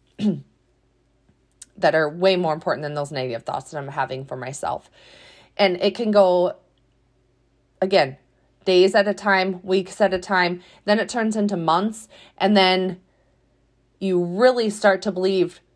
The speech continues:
those negative things that you are saying to those, to yourself, the "I can't, I won't, I'm not capable, I'm not worthy, I'm not enough."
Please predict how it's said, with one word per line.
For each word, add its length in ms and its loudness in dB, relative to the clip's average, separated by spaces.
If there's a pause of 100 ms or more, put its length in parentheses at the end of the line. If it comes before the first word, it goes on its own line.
(120)
those 320 2
negative 480 0
things 320 -4
that 100 -14
you 120 -6
are 80 -4
saying 300 -8
to 100 -12
those, 440 -4 (200)
to 160 -2
yourself, 500 -6 (100)
the 140 -2
"I 120 0
can't, 440 -10
I 120 -2
won't, 440 -4
I'm 300 -4
not 200 -4
capable, 500 -4
I'm 180 -2
not 160 -4
worthy, 360 -4
I'm 140 -6
not 160 -2
enough." 460 -4